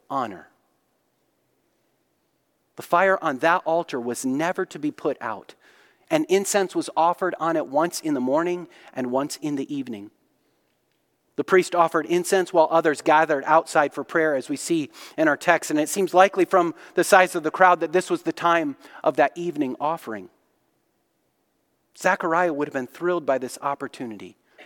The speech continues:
as he enters in to fulfill his priestly duties.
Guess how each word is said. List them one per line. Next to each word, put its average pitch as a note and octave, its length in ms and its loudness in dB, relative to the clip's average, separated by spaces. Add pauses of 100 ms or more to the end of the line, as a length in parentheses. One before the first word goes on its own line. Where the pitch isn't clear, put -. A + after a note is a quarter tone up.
(300)
as - 180 -2
he D3+ 180 -4
enters F3+ 420 -4
in D#3+ 280 -4
to C3+ 100 -12
fulfill D#3+ 420 -2
his C#3 140 -10
priestly D#3 400 -8
duties. A#2+ 540 -14